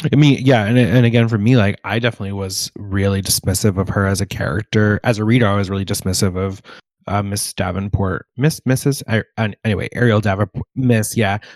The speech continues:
Miss Davenport. I was really dismissive of Miss Davenport at the beginning, but then by the end, I'm like, "Oh, there's something definitely more afoot here." And I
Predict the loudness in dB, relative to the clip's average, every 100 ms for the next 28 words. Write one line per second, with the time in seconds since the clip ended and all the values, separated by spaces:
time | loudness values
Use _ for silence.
0 | -4 -2 -2 -2 -2 -2 -2 0 2 0
1 | 0 -6 -6 -4 -2 -2 -2 -4 -4 -2
2 | -2 -2 -2 -4 -4 -8 -10 -10 -10 -8
3 | -4 -2 -2 -6 -16 -16 -8 -2 -2 0
4 | -2 -4 -4 -2 -2 -2 -4 -2 0 0
5 | -2 -2 -4 0 0 0 -2 -2 -2 -2
6 | 0 2 0 0 -4 -6 -8 -14 -10 -8
7 | -6 -6 -6 -4 -2